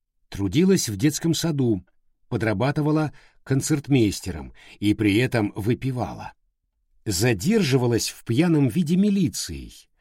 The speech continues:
в две тысячи втором, две тысячи пятом,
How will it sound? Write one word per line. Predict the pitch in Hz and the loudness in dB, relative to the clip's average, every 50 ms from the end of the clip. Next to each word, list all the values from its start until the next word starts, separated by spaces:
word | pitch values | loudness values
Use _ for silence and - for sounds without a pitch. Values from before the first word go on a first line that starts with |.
| _ _ - - _ | _ _ -20 -16 _
в | 98 87 101 92 | -10 -8 -8 -8
две | 95 120 147 165 | -4 -2 -2 -2
тысячи | - - 233 196 - 151 - - 110 | 0 -2 -4 -2 -2 -4 -2 -2 -2
втором, | 98 - - 113 104 95 101 120 139 170 180 - - - _ _ _ _ _ _ _ _ _ | -2 -2 -2 -2 0 0 2 2 2 2 0 -2 -6 -12 _ _ _ _ _ _ _ _ _
две | - 87 87 104 104 127 120 | -10 -4 -2 0 0 0 0
тысячи | - 185 196 - 139 127 - - 113 | 0 0 -2 0 -2 -4 -2 -2 -4
пятом, | - - _ 110 120 147 170 170 - 180 175 175 151 - | -4 -2 _ -2 0 0 0 -2 0 0 0 0 -2 -4